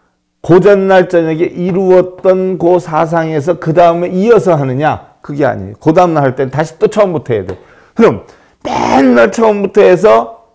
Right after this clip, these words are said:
비상, 비상 제천에 올랐다가 또 그 다음 날 되면 다시 처음부터 했다가 그럼 이것도 아무런 소용이 없는 거 아니냐.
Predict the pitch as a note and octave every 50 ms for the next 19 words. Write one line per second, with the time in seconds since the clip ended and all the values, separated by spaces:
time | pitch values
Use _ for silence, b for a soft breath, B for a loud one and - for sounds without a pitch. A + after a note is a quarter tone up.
0 | _ _ - - F3+ F3+ G3 F#3 F#3 F3+ E3+ F3 E3+ D#3 D3+ E3 D#3 D3 D3 D3+
1 | C#3+ - D#3 C#3 C3 A#2+ A2+ G#2 G2 F2+ - - F2+ F2+ F#2 F2 _ b b b
2 | b b b G#3 G#3 F#3+ - G#3 G#3 G#3+ G#3 G#3 G3+ F#3 F3 E3 E3 E3+ F3 F3+
3 | - G3 G#3 G3 - - A#3+ A#3 G#3 G3 F3+ - F#3 E3 C3 - - B2 G2+ F#2+
4 | F2+ - b b b b b b b b - C#4+ C#4 A3+ F3+ F#3 F#3+ B3 A#3 -
5 | - - B3+ C4 C#4+ C#4 - _ _ _ _ - - - - - - - F4+ F#4
6 | G4 G4 G4 F4+ D4 D4+ C#4 B3+ B3 G#3+ D#3+ D3 C#3+ D3 C#3+ C#3+ C#3+ - A2 G#2
7 | G#2 A#2 A#2 G#2 A2 A#2+ B2+ B2+ - - B